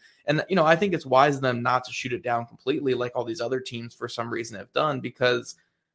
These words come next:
one, let's say this is kind of a collusion type thing. You don't wanna be opened up to that. But two, you're sitting at four, you know, there are teams behind you that might wanna move up to three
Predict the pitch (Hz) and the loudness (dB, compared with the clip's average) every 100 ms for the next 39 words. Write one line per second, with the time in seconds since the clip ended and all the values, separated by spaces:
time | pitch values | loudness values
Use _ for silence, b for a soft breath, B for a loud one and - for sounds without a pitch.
0 | - 139 180 143 139 - 139 151 160 160 | 2 6 8 6 0 0 2 2 2 2
1 | 143 147 147 - 131 147 135 135 - 131 | 2 2 0 0 0 2 2 0 0 0
2 | 160 131 120 - 123 - 127 135 135 131 | 0 -2 -6 0 0 2 0 4 6 6
3 | 131 131 131 127 123 117 - 117 131 151 | 4 2 0 0 0 -2 -2 0 2 2
4 | 151 - - 202 147 160 - _ _ _ | -2 -2 0 2 2 0 -4 _ _ _
5 | _ _ _ _ _ 156 208 226 240 208 | _ _ _ _ _ 2 2 4 2 4
6 | 156 131 - 123 - - _ _ 131 123 | 2 0 -2 -2 -2 -10 _ _ 0 0
7 | 117 127 B B - 151 170 165 185 190 | 0 -2 B B 2 4 4 2 -2 0
8 | 175 170 170 156 143 123 151 180 151 131 | 2 2 4 4 2 2 2 2 -2 -2
9 | 147 156 156 156 147 165 147 - | -2 -2 -4 -8 -6 -4 -4 -6